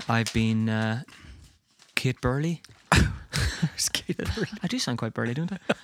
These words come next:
Speaker 1: Uh, I've been Kate Burley.
Speaker 2: And I'm
Speaker 1: and,
Speaker 2: John
Speaker 1: uh,
Speaker 2: Doe.
Speaker 1: thank you very much for tuning in to Six News Tonight. And then they ruffle the papers. And they look at each other and they talk and they
Speaker 2: Yeah.
Speaker 1: go,
Speaker 2: Yeah.
Speaker 1: "That was really good. That was a good broadcast."
Speaker 2: It was terrible. You were really bad, weren't you? It's
Speaker 1: Yeah.
Speaker 2: like,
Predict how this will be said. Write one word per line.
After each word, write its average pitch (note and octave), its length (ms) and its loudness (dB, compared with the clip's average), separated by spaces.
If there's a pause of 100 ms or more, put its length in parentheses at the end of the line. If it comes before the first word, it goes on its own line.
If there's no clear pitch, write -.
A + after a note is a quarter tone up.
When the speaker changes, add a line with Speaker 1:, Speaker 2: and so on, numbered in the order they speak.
(300)
Speaker 1:
Uh, C3+ 300 2 (260)
I've F3 80 0
been D3 120 0
Kate B2+ 180 -2
Burley. A#2 420 -2
Speaker 2:
And A#2 140 0
I'm D#3+ 160 2
Speaker 1:
and, D#3 80 0
Speaker 2:
John D3+ 240 6
Speaker 1:
uh, - 20 2
Speaker 2:
Doe. C3+ 280 2 (200)
Speaker 1:
thank A2+ 300 0
you G#2+ 80 0
very G#2 180 0
much G2 220 -2
for - 240 -8
tuning A2 260 -2
in A2+ 220 -2
to A#2 320 -4
Six - 280 -4
News A2+ 300 0 (100)
Tonight. - 280 -2 (960)
And A2 100 4
then G#2+ 120 2
they A2 100 0
ruffle A#2+ 280 -2
the G#2+ 80 -6
papers. - 400 0 (720)
And G#2 140 -4
they G#2 40 -4
look G#2+ 260 -6
at - 60 -6
each A2+ 180 -8
other A#2 160 -10
and A2 80 -6
they G#2+ 40 -8
talk G2+ 360 -6
and A2 100 0
they A2 40 0
Speaker 2:
Yeah. G#2 60 -2
Speaker 1:
go, G#2 120 -2 (260)
Speaker 2:
Yeah. C#3+ 80 -6
Speaker 1:
"That B2 100 -2
was A2 140 -2
really - 320 -10
good. - 240 -12
That - 140 -16
was - 80 -20
a - 40 -20
good - 160 -14
broadcast." - 600 -8
Speaker 2:
It - 120 -20
was - 140 -6
terrible. - 400 -10 (360)
You - 100 -20
were - 160 -20
really - 240 -16
bad, - 260 -10
weren't - 220 -18
you? - 140 -20
It's - 120 -14
Speaker 1:
Yeah. - 60 -12
Speaker 2:
like, - 180 -20